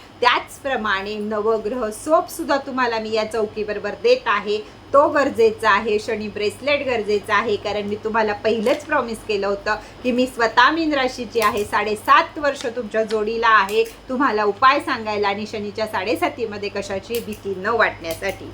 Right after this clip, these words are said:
सगळ्यात शेवटचा उपाय आहे महादेवांच्या,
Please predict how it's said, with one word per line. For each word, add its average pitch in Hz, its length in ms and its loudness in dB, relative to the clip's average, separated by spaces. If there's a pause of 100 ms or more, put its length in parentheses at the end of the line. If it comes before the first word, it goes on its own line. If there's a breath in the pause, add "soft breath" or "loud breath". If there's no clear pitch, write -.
(360 loud breath)
सगळ्यात 285 360 4
शेवटचा 294 500 2
उपाय 247 360 2
आहे 226 420 4
महादेवांच्या, 226 1500 2